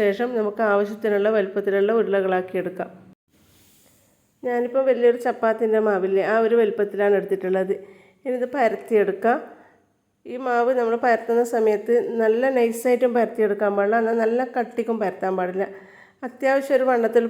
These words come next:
പരത്തിയും വേണം, ആ ഒരു പാകത്തിൽ വേണം നമ്മളിത് പരത്തിയെടുക്കാൻ. അങ്ങനെ നല്ല നൈസായിട്ട് പരത്തിക്കഴിഞ്ഞാൽ നമ്മുടെ ഭട്ടൂരക്ക് സോഫ്റ്റ് ഉണ്ടാവില്ല, കുറച്ച് കഴിയുമ്പോൾ തന്നെ നല്ല ഹാർഡായി പോവും.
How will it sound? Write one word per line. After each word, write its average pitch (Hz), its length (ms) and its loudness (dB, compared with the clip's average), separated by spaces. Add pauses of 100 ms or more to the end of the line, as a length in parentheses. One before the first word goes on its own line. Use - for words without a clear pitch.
പരത്തിയും 214 500 4
വേണം, 185 200 2 (100)
ആ 220 40 4 (120)
ഒരു 233 100 2 (100)
പാകത്തിൽ 208 480 2
വേണം 202 220 2
നമ്മളിത് 196 320 0 (460)
പരത്തിയെടുക്കാൻ. 202 720 -2
അങ്ങനെ 233 160 4 (100)
നല്ല 240 300 4
നൈസായിട്ട് 233 540 2
പരത്തിക്കഴിഞ്ഞാൽ 202 720 0 (880)
നമ്മുടെ 247 280 -2
ഭട്ടൂരക്ക് 226 540 2 (120)
സോഫ്റ്റ് 214 440 0
ഉണ്ടാവില്ല, 202 400 2 (100)
കുറച്ച് 233 300 -4
കഴിയുമ്പോൾ 220 300 2
തന്നെ 220 260 2
നല്ല 214 160 4 (140)
ഹാർഡായി 190 420 0
പോവും. 185 180 -4